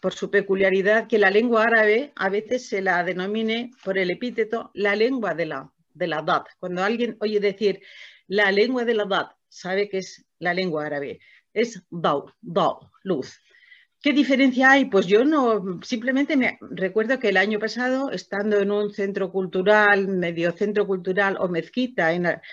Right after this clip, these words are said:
por aquí cerca en Madrid, en los alrededores de Madrid, y con gente muy joven, alumnos de secundaria, y también sus padres y familiares, al preguntar, ¿alguno de, de ustedes podría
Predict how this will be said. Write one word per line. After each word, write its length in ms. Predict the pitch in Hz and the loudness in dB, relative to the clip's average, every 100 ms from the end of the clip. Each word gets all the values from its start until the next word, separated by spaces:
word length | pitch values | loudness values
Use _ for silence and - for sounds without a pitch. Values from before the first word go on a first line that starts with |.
| - | -12
por 140 | 180 170 | -8 -6
aquí 180 | 208 | -2
cerca 480 | 208 214 208 190 180 | 4 4 6 6 6
en 80 | 185 | 6
Madrid, 420 | 185 175 220 269 | 2 2 2 0
en 140 | 277 185 | -2 -4
los 140 | 170 | -2
alrededores 560 | 170 185 180 190 190 190 | -6 -2 0 0 0 -4
de 80 | |
Madrid, 420 | 202 208 214 240 240 - - - | -2 0 0 0 -4 -20 -18 -14
y 80 | |
con 180 | 190 196 | -2 -2
gente 320 | 190 208 208 | 0 0 2
muy 140 | 208 208 | 4 2
joven, 460 | - 262 247 247 | 4 6 6 6
alumnos 580 | 190 202 208 208 196 196 | 4 4 2 2 0 -2
de 180 | 180 165 | -2 -4
secundaria, 840 | 151 165 170 190 254 247 220 233 233 - - - _ - | -4 -6 -2 4 4 6 6 4 2 -10 -20 -20 _ -6
y 120 | 196 | -2
también 260 | 180 202 | 2 2
sus 240 | 190 202 - | 2 -2 -2
padres 340 | 254 247 190 | 0 2 0
y 80 | 180 | -2
familiares, 760 | 185 185 190 226 226 233 254 - - _ | -4 -4 -2 0 2 2 0 -6 -20 _
al 420 | 202 208 208 202 | 0 2 2 0
preguntar, 680 | - 185 185 196 208 269 262 | -4 -6 -4 -4 0 2 2
¿alguno 440 | 220 214 240 302 285 | 0 -2 -2 -2 0
de, 180 | 240 196 | -4 -6
de 80 | 202 | -8
ustedes 340 | 247 247 233 | -4 -4 -4
podría 640 | - 190 208 220 208 208 | -4 -6 -2 -2 -2 -4